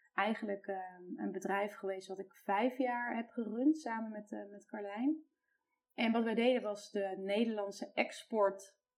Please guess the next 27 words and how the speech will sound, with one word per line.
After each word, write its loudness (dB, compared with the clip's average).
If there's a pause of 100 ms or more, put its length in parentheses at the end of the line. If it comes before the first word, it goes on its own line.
(200)
van -6
Nederlandse -2
paarden 2
volgen -4
naar -4
landen -2
waar -2
dus -14
de -10
Nederla-, -4
waar 0
de -6
paardensport 2
snel 0
groeit. 0 (580)
Dus -4
wij 2
werkten 4
bijvoorbeeld -12
veel -2
in, -4
eh, -4
Mexico, -2
China, -6
Midden-Oosten, -4 (640)
Zuid-Afrika. -6 (720)
En -2